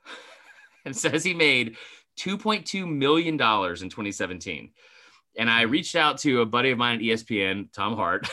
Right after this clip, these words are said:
Speaker 1: <laughs> I said, "Hey, Tom," <laughs> it's, like, eleven forty last night. I was like, "Hey, Tom, sorry for the late text. Doing some research for the pod.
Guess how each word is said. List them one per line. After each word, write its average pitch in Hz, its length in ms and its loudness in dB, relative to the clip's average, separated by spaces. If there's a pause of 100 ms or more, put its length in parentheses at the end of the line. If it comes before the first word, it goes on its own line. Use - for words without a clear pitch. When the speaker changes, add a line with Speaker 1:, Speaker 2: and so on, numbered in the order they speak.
(120)
Speaker 1:
<laughs> - 160 -12
I - 80 0
said, 143 180 0
"Hey, 165 120 4
Tom," 151 480 2 (100)
<laughs> - 120 -20
it's, 165 140 -6
like, 160 100 4
eleven 175 320 2
forty 151 300 0
last 110 240 -4
night. 107 260 -2
I - 60 -14 (260)
was 143 80 -6
like, 156 120 4
"Hey, 180 100 2
Tom, 165 220 4
sorry 202 180 4
for 214 80 -2
the 170 60 -2
late 135 160 0
text. 123 340 -2 (340)
Doing 349 140 0
some 294 140 -2
research 214 260 0
for 180 60 -10
the 147 80 -6
pod. 160 260 0